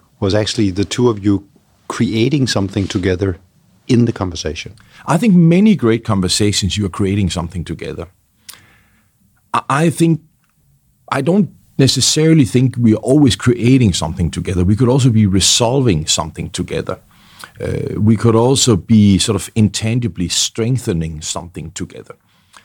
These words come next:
Speaker 2: So I think if, if you are very creative mind, I think your intent and your natural instinct will be to, to, to create something together. But I actually think there's a richer set of outcomes from conversation than just that.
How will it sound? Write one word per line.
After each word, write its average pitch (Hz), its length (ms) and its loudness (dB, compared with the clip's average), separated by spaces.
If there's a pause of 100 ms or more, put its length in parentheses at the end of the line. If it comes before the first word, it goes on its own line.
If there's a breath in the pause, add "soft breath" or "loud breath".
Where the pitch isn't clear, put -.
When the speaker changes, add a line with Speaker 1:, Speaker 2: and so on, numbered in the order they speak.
(260 soft breath)
Speaker 2:
So - 160 -4
I 117 100 2
think 127 240 2
if, - 300 -2
if 107 160 -4
you 123 160 6
are 110 40 6
very 139 280 4
creative 127 580 2
mind, 117 480 2 (540)
I 95 80 -4
think 113 200 0
your 117 160 4
intent 127 460 2
and 98 160 4
your 98 80 2
natural 101 460 2
instinct 95 420 2
will 90 100 2
be 101 180 0
to, 95 120 -2 (260)
to, - 180 -6 (220)
to - 200 -6
create 110 480 0
something 85 400 -2
together. 82 500 -4 (640 loud breath)
But 110 100 0
I 117 100 0
actually 151 200 2
think 139 200 2
there's 117 220 2
a 107 60 2
richer 101 380 -2
set 104 200 -4
of 101 100 -4
outcomes 90 480 -6
from 90 160 -8
conversation 85 760 -6
than 87 220 -6
just 104 260 -6
that. - 200 -18